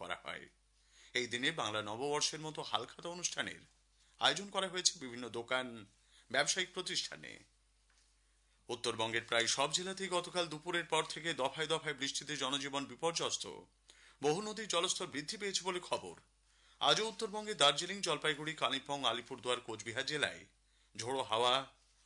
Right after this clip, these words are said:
ও বজ্রবিদ্যুৎ সহ বৃষ্টির হলুদ সতর্কতা রয়েছে। অন্যদিকে মেঘভাঙা বৃষ্টির জেরে হড়পা বানের কারণে দুধিয়া সেতুর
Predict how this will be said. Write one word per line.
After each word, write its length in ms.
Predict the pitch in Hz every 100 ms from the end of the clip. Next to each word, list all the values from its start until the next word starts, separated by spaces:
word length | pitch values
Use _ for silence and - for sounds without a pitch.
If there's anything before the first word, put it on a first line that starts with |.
| -
ও 60 | 143 123
বজ্রবিদ্যুৎ 560 | 151 196 196 202 202 -
সহ 120 | 190 151
বৃষ্টির 380 | 131 - 113 80 85 - _ _ _
হলুদ 240 | 165 208 214 -
সতর্কতা 440 | 113 90 107 -
রয়েছে। 380 | 147 117 - 76 - - _ _ _ _ - - -
অন্যদিকে 300 | 180 202 185
মেঘভাঙা 400 | 160 196 190 233 208
বৃষ্টির 280 | 208 - 196
জেরে 160 | 208 208 151
হড়পা 300 | 170 165 185
বানের 220 | 170 175 165
কারণে 240 | 151 156 170 135
দুধিয়া 280 | 135 143 143
সেতুর 320 | - 143 147